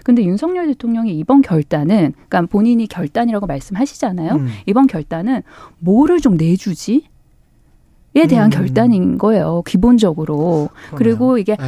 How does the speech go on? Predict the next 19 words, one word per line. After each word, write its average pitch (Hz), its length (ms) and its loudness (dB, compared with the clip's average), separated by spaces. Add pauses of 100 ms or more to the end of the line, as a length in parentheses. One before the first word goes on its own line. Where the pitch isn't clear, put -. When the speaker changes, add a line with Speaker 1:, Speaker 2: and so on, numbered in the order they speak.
(100)
Speaker 1:
하나 392 420 -2
주고 294 260 -2
하나 320 260 2
받고, 233 260 -4
하나 320 260 2
주고 254 220 -4
하나 269 180 0
받고 226 240 -4
그런 190 300 -2
게 214 140 2
뭐 175 220 0 (200)
외교가 196 480 0
아니다라는 185 1040 -2
게 190 80 -4
국민의힘이든 202 840 -2
대통령실이든 196 720 -4
그런 202 240 -2
입장이 190 320 -4
나오는데, 165 680 -2